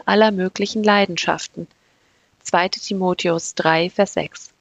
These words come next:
Weder der Rationalist noch der Mystiker werden durch ihre Vernunft oder durch ihre Eingebung zu Christus kommen.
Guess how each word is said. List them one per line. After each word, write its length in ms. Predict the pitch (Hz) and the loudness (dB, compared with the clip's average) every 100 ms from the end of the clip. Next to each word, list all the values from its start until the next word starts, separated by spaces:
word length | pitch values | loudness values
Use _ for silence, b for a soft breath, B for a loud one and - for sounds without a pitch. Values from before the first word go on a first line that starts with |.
| _ _ _ _ _ _ _ _ _ _ _ - | _ _ _ _ _ _ _ _ _ _ _ -2
Weder 400 | 180 202 262 269 | 2 4 4 4
der 180 | 240 | 4
Rationalist 960 | 220 247 - - 180 170 170 214 - - | 4 0 -2 -4 0 2 2 0 -2 -8
noch 180 | 190 196 | -4 -2
der 160 | - 208 | 0 2
Mystiker 720 | 202 240 - 185 - 190 220 - - | 4 2 2 -2 2 2 2 -2 2
werden 280 | 208 214 | 2 2
durch 200 | 214 202 - | 0 -2 0
ihre 180 | 214 190 | 0 0
Vernunft 680 | - 170 185 254 302 - B B B _ | -2 -4 0 0 -2 -10 B B B _
oder 320 | - 240 277 277 | 4 6 6 4
durch 220 | 202 - | 0 -4
ihre 300 | - 180 - | -2 0 0
Eingebung 680 | 160 180 196 214 214 214 214 | 0 0 0 0 2 0 -2
zu 160 | - | -4
Christus 500 | - - - 170 - | 0 -2 -2 -4 -4
kommen. 360 | - 156 151 | -4 -6 -8